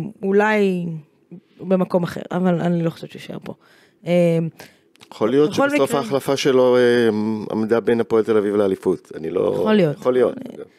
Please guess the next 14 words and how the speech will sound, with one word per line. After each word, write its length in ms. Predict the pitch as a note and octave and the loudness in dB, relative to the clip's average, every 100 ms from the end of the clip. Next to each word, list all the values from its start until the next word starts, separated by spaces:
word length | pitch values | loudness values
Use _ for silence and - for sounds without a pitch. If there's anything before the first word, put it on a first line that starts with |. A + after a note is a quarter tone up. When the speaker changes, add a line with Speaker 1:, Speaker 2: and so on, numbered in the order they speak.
| - - | -20 -8
Speaker 2:
זה, 120 | G3 | 0
Speaker 1:
אה, 420 | G#3 G3 F#3+ F#2+ | 2 4 4 4
Speaker 2:
הם 160 | F#2+ G2+ | 4 2
רצו 260 | A#2+ C#3 C#3+ | 0 2 2
יפה 260 | A#2 C3+ | 4 4
מאוד 240 | B2 B2 A#2+ | 4 4 4
בלעדיו, 440 | A2 G2+ A2+ F#2 | 2 4 2 0
אני 120 | D#2+ | -2
אז-, 160 | D#2 - D2+ | -4 -8 -12
אזכיר. 340 | D2 - F2+ - _ _ F3+ | -12 -10 -10 -10 _ _ -2
Speaker 1:
אה, 180 | F#3 E3+ | -2 -2
בכל 280 | D3+ - B3 | -4 -2 0
מקרה, 340 | C4 - F#3 F3+ - - | 0 0 0 0 -4 -6
אני, 600 | F#3 G3 G3+ G3+ F#3+ | 0 2 4 4 4